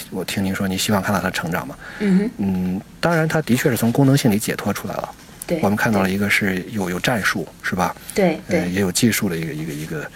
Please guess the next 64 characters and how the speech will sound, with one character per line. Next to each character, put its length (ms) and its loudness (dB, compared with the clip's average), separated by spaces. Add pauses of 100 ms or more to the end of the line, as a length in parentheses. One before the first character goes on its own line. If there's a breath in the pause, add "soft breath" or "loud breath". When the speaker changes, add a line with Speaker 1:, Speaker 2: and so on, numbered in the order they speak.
(340 loud breath)
Speaker 1:
既 140 -2
定， 160 -2 (340 loud breath)
Speaker 2:
嗯。 160 2
Speaker 1:
还 80 4
原 100 6
了 60 4
自 140 -2
己 80 0
的 80 0
本 200 -2
色 200 2
了。 120 -8 (140)
Speaker 2:
对。 220 -4 (120)
Speaker 1:
但 220 2
你 60 0
说 160 2
是 160 4
不 80 -2
是 80 4
成 280 4
长， 280 2
我 260 -6
个 140 -4
人 120 -2
还 140 -6
是 180 -8 (160)
打 140 -8
个 80 -8
小 160 -8
问 160 -8
号。 160 -10 (640 loud breath)
Speaker 2:
嗯， 560 2
确 240 2
实 160 -4
是 160 -4
这 120 -6
样。 220 -8 (280)
就 180 0
是， 220 -4 (240 loud breath)
不 80 0
过 120 6
Speaker 1:
嗯。 140 0
Speaker 2:
白 220 2
色， 340 4
你 160 4
想 380 -2
它， 320 -4 (580 loud breath)
白 240 6
色 180 6
这 120 8
个 40 6
东 160 4
西 80 2
它 140 0
怎 100 0
么 120 2
可 140 -2
能 140 0
更 220 2
浓 220 2
呢？ 100 0
它 80 -2
要 80 2
是 100 -2